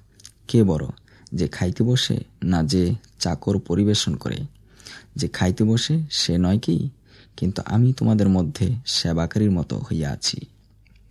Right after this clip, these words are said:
আমার কষ্টের সময়ে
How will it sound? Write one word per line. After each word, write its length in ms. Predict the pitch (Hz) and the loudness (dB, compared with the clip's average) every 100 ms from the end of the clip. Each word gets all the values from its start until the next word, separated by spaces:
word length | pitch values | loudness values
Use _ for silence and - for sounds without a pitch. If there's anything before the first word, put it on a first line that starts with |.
| - _ _ _ _ _ - - - - - - - - | -20 _ _ _ _ _ -20 -20 -18 -20 -18 -20 -18 0
আমার 280 | 101 117 127 | 4 4 4
কষ্টের 340 | - - - | 0 -2 -2
সময়ে 540 | 147 - 107 85 76 | -2 2 2 2 0